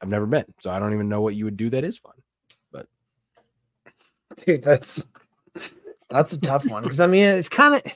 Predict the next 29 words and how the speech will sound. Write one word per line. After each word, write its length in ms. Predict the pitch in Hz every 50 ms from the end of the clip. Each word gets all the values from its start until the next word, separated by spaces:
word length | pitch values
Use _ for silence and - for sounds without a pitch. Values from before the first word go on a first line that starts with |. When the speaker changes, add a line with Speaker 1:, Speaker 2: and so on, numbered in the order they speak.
| _ _ _ - - - _ _ _ _ _ _ _ _
Speaker 2:
what, 160 | - 220 - _ _ _ _ _ _ _ -
I 40 | 175
mean, 140 | 190 202 196
it's 160 | 175 - -
more 280 | 165 190 190 208 240 254
of, 60 | 226
like, 200 | 220 196 180 151
the 140 | 139 120 113
experience 600 | 113 - - - 123 123 131 139 131 120 117 -
type 260 | - 139 120 113 123
thing. 320 | - 113 110 110 110 110 - _ _ _
But 120 | - 123 107 - -
other 260 | 127 151 156 151 151 135
than 100 | 123 120
that, 280 | 131 139 139 131 120
it's 160 | 117 113 -
more 240 | 127 123 120 120 120
of 80 | 113 113
just, 180 | 120 120 - -
like, 140 | 123 113 107
Speaker 1:
Yeah. 40 | 107
Speaker 2:
right, 240 | 107 117 120 107 117
like, 180 | 113 110 107 -
an 120 | 104 104
amusement 400 | 104 107 113 127 131 - 110 95
park. 220 | - 107 101 - -
So 120 | - 120
it's 160 | 117 113 -
like 140 | 127 117 104